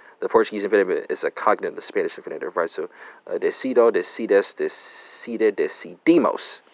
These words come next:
'cause, uh, third conjugation, I R, and, uh, you have, uh, deciden, right? Uh, and that concludes this episode of Podgodism, which focused on, uh, the Portuguese verb to decide, which was, uh, decidir.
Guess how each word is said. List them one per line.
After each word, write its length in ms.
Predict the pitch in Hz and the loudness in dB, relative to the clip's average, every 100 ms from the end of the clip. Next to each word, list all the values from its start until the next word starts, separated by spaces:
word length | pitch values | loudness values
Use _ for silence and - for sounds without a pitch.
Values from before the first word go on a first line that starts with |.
| _ | _
'cause, 260 | - 80 - - - - | -2 -2 -6 -18 -20 -6
uh, 120 | 80 | 0
third 220 | - 131 | 4 6
conjugation, 540 | 120 110 107 104 - - | 4 0 2 0 0 2
I 200 | 98 101 | 4 6
R, 260 | 92 92 - _ - - | 6 4 -2 _ -20 -20
and, 260 | - 98 90 | -8 -4 2
uh, 120 | 90 | 2
you 200 | 90 92 | 2 -2
have, 180 | 85 - | -4 -2
uh, 180 | 85 82 | -2 -2
deciden, 500 | 87 - 107 64 - _ _ _ _ | -4 -8 -6 -6 -10 _ _ _ _
right? 200 | - 82 - _ _ _ _ _ - - - - - - | -8 -8 -10 _ _ _ _ _ -18 -18 -20 -20 -20 -2
Uh, 120 | 120 120 | 6 6
and 120 | 139 | 8
that 120 | 160 | 4
concludes 360 | 135 113 110 98 | 2 -2 -2 -2
this 160 | 98 | 0
episode 300 | 98 90 92 | 2 2 -2
of 80 | 87 | 0
Podgodism, 580 | 104 87 82 82 - 82 | 2 2 0 -4 -6 -10
which 140 | 92 | -8
focused 400 | - 98 95 - | 0 0 0 -6
on, 120 | 95 | -6
uh, 60 | 90 | -6
the 140 | 85 | -8
Portuguese 540 | - 110 101 - 101 98 | -8 -6 -6 -10 -12 -2
verb 300 | 107 98 95 | 4 6 4
to 120 | - | -2
decide, 460 | - - 104 101 101 | -6 -2 2 2 2
which 200 | 92 - | -2 -8
was, 140 | 76 | -10
uh, 180 | - - - | -6 -6 -4
decidir. 500 | - - 92 104 | -8 -6 0 0